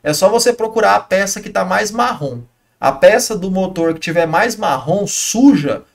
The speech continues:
puro barro, é o reservatório de água.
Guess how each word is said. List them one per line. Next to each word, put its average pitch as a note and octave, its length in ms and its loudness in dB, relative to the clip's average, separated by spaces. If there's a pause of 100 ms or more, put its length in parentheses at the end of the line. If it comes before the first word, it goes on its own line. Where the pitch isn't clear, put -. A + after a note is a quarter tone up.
(120)
puro A#3+ 280 2
barro, D#3+ 500 4 (220)
é E3 140 4
o F#3+ 40 8
reservatório G3 680 -2
de G#3 140 -2
água. A#2+ 380 0